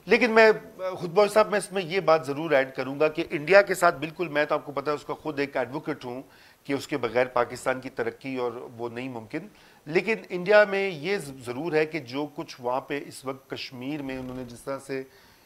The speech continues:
इंटेंसिफाई कर दिया वायलेशंस, और हमने तो अभी बैक सीट ली हुई है। कोई जो पिछले कई सालों से कोई यहाँ से, वो खुद कहते हैं कि इनकर्जन्स नहीं हो रही, उसके बावजूद अब उसका भी एक मसला है, लेकिन हम बाद में उस पर बात कर लेंगे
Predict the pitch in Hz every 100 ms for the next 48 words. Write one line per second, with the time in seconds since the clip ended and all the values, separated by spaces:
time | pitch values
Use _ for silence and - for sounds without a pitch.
0 | - 170 147 175 175 254 185 202 143 123
1 | 113 120 113 110 107 - 131 123 139 135
2 | 165 196 202 202 196 160 180 135 165 -
3 | 214 139 131 120 113 110 110 131 117 123
4 | 117 - - - - 151 143 147 151 156
5 | 135 131 147 143 135 135 127 - _ 147
6 | 143 143 127 127 147 131 120 147 - 120
7 | 139 135 123 131 123 - - - 156 131
8 | 139 131 135 143 131 135 131 185 - 220
9 | 165 165 196 202 175 - 240 233 208 208
10 | - 151 147 - 190 190 185 190 180 160
11 | 135 147 135 127 - 120 113 - 135 139
12 | 151